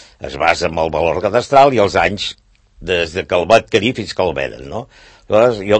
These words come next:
crec que hi hauria d'haver una modifica-, una bonificació en casos extrems de venda del pis per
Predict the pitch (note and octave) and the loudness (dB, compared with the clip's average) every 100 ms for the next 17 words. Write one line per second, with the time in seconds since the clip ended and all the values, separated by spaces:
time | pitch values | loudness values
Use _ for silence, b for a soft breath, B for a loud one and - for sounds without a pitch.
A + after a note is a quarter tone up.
0 | G2+ G2+ G#2 G2+ F2 F2+ F2+ G2 E2+ F2 | 0 -2 -2 -2 -2 -4 -4 -4 -4 -6
1 | E2 F#2+ F2 G2 G2+ G2+ F2+ D#2+ F2 F2 | -4 -6 -6 -2 -2 0 -2 -4 -8 -10
2 | - G2 G#2+ A2 - F#2 B2+ G#2 F#2 - | -6 -4 -4 -4 -4 0 2 0 -4 -6
3 | - F2+ G2+ A2 b b - F2+ G#2 F#2+ | -6 -4 -4 -4 b b -10 0 0 0
4 | G2+ F2 G#2 G2 G#2+ - - b b - | -2 -4 -2 -2 -2 -10 -18 b b -2
5 | F#2 F#2+ F#2+ F#2+ F#2+ A2 F#2+ - F#2 - | 2 4 2 0 0 0 -2 -4 -10 -4
6 | G#2+ | -4